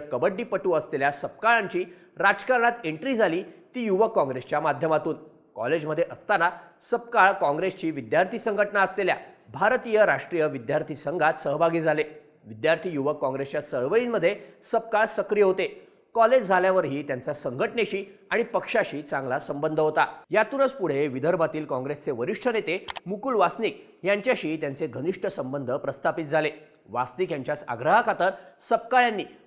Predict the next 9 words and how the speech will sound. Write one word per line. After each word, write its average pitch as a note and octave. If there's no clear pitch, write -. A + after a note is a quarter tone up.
पहिल्यांदा F#3+
जिल्हा C3
परिषदेची C#3+
निवडणूक C3+
लढली F#3+
आणि A#3+
त्यांची F3
सक्रिय F3
राजकारणात D#3+